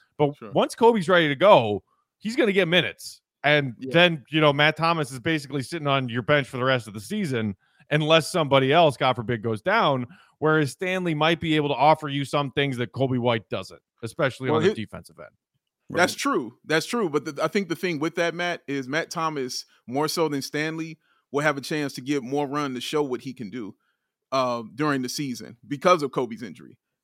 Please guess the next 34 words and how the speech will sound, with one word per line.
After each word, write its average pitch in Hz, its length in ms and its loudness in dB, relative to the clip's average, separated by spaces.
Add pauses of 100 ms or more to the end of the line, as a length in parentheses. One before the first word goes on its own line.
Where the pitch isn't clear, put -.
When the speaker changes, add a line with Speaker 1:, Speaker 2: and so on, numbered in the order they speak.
Speaker 2:
Uh, 127 120 -6
so 127 120 -8
you 139 160 -6
might 151 260 0
go 131 160 -4
to, 120 100 -8 (200)
to 135 140 -8
Matt 123 220 -6
Thomas 117 340 -10
to 120 60 -18
give 147 240 -6
him 127 140 -6
a 123 40 -12
couple 120 260 -8
of 117 60 -10
those 104 240 -10
minutes 110 280 -14
and - 100 -20
things 107 220 -14
like - 180 -10
that. 85 160 -10
Whereas 151 280 -4
Stanley 151 280 -4
Johnson, 151 580 -4 (480)
man, 170 480 2
<laughs> - 20 -20 (300)
it's, 294 220 8
it's 208 180 4
gonna 214 180 4
be 190 120 -2
tough 220 300 0
getting 170 260 2
in 208 160 0
there 156 300 2